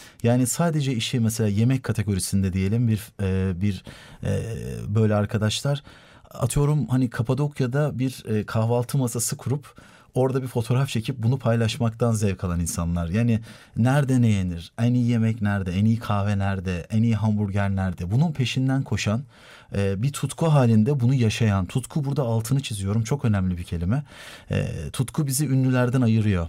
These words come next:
Hani ünlüler sonuç olarak tutkulu olduğu alanlarda bu hani müzik olabilir vesaire olabilir. Tabii ki bunlar hani meşhur olmuş insanlar ama tutku çok başka bir şey. Hani çok, e, kimsenin popü-, hiç popüler olmayan bir konuda tutkulu olup bunun peşinden gidebilirsiniz.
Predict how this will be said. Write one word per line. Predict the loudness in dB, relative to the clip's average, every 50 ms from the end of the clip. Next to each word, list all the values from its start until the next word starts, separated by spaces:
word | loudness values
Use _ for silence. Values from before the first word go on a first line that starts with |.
| -8 -6 -2
Hani | 0 2 2
ünlüler | 2 4 4 4 4 4 2 0
sonuç | 0 0 0 0 0 0
olarak | -2 0 -2 -2 -4
tutkulu | -8 -12 -10 -6 -2 0
olduğu | 0 0 0 -2
alanlarda | -2 0 0 0 0 0 -2 -2 -4 -4 -4 -4
bu | -2 -2
hani | 0 0 0 -2 -2
müzik | -2 -2 -2 -2 -6 -6 -4
olabilir | -4 -4 -4 -4 -4 -4 -2
vesaire | -2 -4 -2 0 0 0 0 -2
olabilir. | -2 -2 -4 -2 -4 -4
Tabii | -4 -2 -2 -2 -2 -2
ki | -4 -6 -6 -4
bunlar | -2 -2 -2 0
hani | 0 -2 -2 -2 -4
meşhur | -4 -6 -4 -4 -2
olmuş | -2 -2 -2 -4 -6
insanlar | -8 -6 -4 -2 -2 0 0
ama | 0 0 -2 -4 -8 -16 -20 -20 -20 -20 -10 -4
tutku | -4 -4 -4 -2 -6 -4
çok | -2 -2 -2 0 2
başka | 2 2 0 0 -2 -2 -2
bir | 0
şey. | -2 -2 -2 -2
Hani | -2 0 2 2 2 2 0 -2
çok, | -4 -4 -4 -4 -4 -12 -20 -20 -20 -20 -20 -12 -6
e, | -6 -6 -4
kimsenin | -2 0 0 0 2 0 0 0
popü-, | 0 0 -2 -2 -2 -2
hiç | -4 -4 -4
popüler | -4 -4 -4 -2 -2 0
olmayan | 2 2 2 2 4 4 4 2
bir | 2
konuda | 0 0 0 0 0 0
tutkulu | -4 -8 -12 -4 -2 0 0
olup | 0 0 -2 -2 0
bunun | 0 0 0
peşinden | 0 -2 -2 0 2 2 2 2 2 0
gidebilirsiniz. | 0 -2 -2 -2 -2 -4 -4 -2 -2 -2 -2 -2 -6